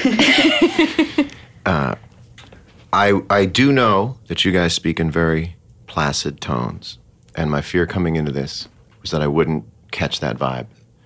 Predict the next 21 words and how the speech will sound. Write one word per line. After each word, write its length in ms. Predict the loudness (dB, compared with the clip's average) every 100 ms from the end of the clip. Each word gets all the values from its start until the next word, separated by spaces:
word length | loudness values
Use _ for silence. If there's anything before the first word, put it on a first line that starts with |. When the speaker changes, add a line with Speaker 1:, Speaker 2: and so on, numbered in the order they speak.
| _ -6
Speaker 2:
and 140 | -2
I 60 | -2
would 100 | -2
be 160 | -4 -2
super 300 | 2 4 4
loud, 240 | 4 4
nah, 80 | 2
nah, 120 | 2 2
nah, 220 | 0 -2
nah, 60 | -2
and 100 | -2
you 80 |
guys 260 | 0 0 -4
would 100 | -6
be 120 | -6
really 220 | -6 -6
mellow. 280 | -6 -6 -6
So 180 | -6 -4
I'm 100 | -2
gonna 180 | -4 -4
try 580 | -4 -2 -2 -4 -10